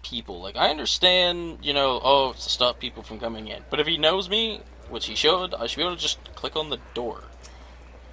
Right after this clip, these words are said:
You managed to grapple that firing mechanism yet, Katarina?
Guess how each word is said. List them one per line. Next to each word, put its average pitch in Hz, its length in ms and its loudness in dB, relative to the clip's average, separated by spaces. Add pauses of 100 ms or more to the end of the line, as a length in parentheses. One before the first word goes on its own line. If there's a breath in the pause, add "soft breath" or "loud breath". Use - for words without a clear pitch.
(880 loud breath)
You 175 140 6
managed 208 480 6
to 226 80 2
grapple 185 460 6
that 220 120 2
firing 214 400 6
mechanism 226 380 0
yet, - 240 2
Katarina? 220 400 -2